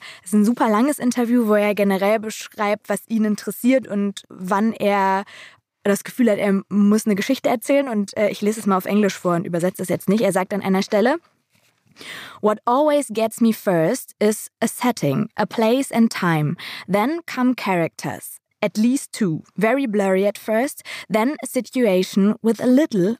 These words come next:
or a lot tension in it. That's enough to set any story running, and in my experience, if you don't overthink it, it'll naturally wind its way in the direction of your deepest obsessions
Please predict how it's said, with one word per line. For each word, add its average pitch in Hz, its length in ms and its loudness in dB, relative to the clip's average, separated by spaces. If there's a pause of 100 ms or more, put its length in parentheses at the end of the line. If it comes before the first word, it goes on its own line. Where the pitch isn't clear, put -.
(140)
or 180 180 2
a 233 60 2
lot 185 240 2 (100)
tension 160 580 -2
in 139 160 -2
it. - 300 -12 (640)
That's 254 240 -2
enough 247 440 0
to 240 120 -6
set - 340 -4 (160)
any 277 280 4
story 180 400 2
running, 170 520 2 (100)
and 208 160 2
in 208 180 4
my 220 180 2
experience, 170 760 0
if - 220 -2
you 220 80 2
don't 240 400 2
overthink 247 580 0
it, 196 200 2 (360)
it'll 214 180 2
naturally 233 520 2
wind 208 360 2
its - 220 -4
way 196 360 2
in 214 100 0
the 196 80 2
direction 202 560 2
of - 200 -8
your 196 100 2
deepest 220 520 -4
obsessions 254 720 -2